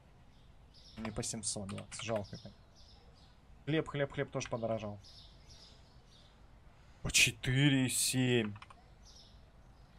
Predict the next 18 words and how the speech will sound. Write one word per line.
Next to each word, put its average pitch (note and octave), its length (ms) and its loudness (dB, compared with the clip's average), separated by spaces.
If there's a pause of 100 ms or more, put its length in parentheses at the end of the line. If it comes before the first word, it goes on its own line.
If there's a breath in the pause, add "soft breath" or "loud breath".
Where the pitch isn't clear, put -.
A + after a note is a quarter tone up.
(2750)
Супер D3+ 560 2
вообще. A2 480 -2 (1040)
Так, G3+ 180 10
смотрим, A3 360 6
че A3+ 180 6
кончилось. E3 500 4
Кофе F#3+ 460 4
есть, G#3 600 2
сусу F#3+ 640 2
есть, E3 600 2
масло F3+ 480 4
есть, F#3 640 2
макарон. D#3+ 560 8
Да, E3+ 160 4
в - 20 -12
целом-то G#3+ 380 -2
все - 220 0
есть. F#3+ 500 2